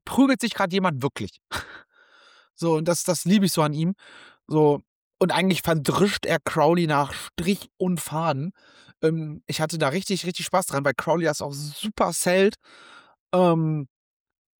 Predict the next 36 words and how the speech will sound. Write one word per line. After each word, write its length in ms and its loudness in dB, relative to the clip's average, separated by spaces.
so, 160 6
und 80 -2
dann 200 2
hast 180 0
du 40 0
natürlich 280 0
noch 120 2
die 120 -6
Turniermatch-Story. 840 0
Crowley 340 2
musste 220 -4
beim 140 2
ersten 320 -2
Match 200 -2
in 100 -8
der, 240 -2
äh, 400 0
schon 220 -2
viel 160 0
einstecken, 760 -2
steckt 300 -4
dann 120 -2
hier 180 2
natürlich 280 -2
noch 240 -2
mehr 220 0
ein, 280 0
plus 300 4
dann 140 2
noch 140 2
mal 120 2
die, 260 2
ähm, 580 -2
den, 480 -4
den 120 0
Einroller, 580 2